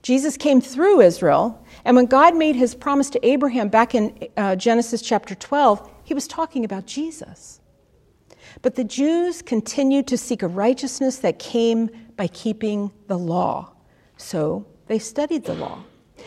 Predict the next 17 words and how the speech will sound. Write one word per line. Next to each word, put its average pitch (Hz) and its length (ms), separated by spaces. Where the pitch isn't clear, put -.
They 233 160
expanded 294 680
the 208 100
law 156 260
even 170 380
in 220 100
order 254 240
to 302 160
ensure 320 440
that 294 120
they 247 120
didn't 247 180
break 233 240
any 226 180
of 202 140
God's 320 380
laws. 311 380